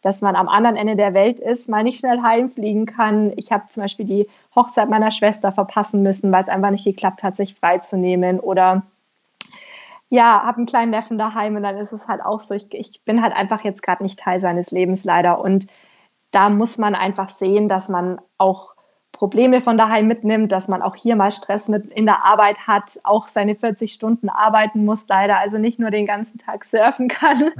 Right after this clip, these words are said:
<laughs> äh, auch wenn das sehr, sehr schön klingt natürlich, aber es ist weit weg und, ähm, der ganze Jahresurlaub wird natürlich wahrscheinlich auch drauf gehen, nach Hause zu fliegen, wenn einem das wichtig ist, dieses Netzwerk daheim auch aufrechtzuhalten. Also wirklich in sich gehen und schauen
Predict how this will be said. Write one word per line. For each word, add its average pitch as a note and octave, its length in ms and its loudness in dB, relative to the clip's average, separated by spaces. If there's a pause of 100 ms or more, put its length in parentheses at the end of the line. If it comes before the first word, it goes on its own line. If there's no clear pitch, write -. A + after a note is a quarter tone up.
(180)
<laughs> - 340 -12
äh, A#3 260 2 (100)
auch B3 200 -2
wenn A#3+ 120 -2
das B3 220 -2
sehr, A#3 220 2
sehr A3+ 160 0
schön A#3+ 320 -4
klingt B3+ 320 -6
natürlich, A3+ 720 -4
aber G3 320 -2
es G#3 140 -10
ist - 280 -8
weit G3 300 2
weg G3 280 0
und, F#3+ 500 -6
ähm, F3+ 420 -4 (100)
der F#3 80 0
ganze F#3 300 0
Jahresurlaub F#3 680 -2
wird F#3+ 140 -4
natürlich F3+ 480 -4
wahrscheinlich F3+ 480 -6
auch F3 120 -8
drauf - 360 -8
gehen, F3 140 -2
nach F3 160 -4
Hause F3+ 280 2
zu F3+ 140 -10
fliegen, F3 340 0
wenn F3+ 140 4
einem F3+ 160 2
das G3+ 180 -4
wichtig F#3 320 -2
ist, E3 220 -8
dieses E3+ 280 -2
Netzwerk E3+ 480 -6
daheim D#3+ 320 -10
auch D#3 160 -10
aufrechtzuhalten. D#3+ 1040 -6
Also E3 240 -4 (680)
wirklich B3+ 340 4
in C4 160 6
sich C#4 220 2
gehen B3+ 180 4
und A#3 160 2
schauen A3+ 480 4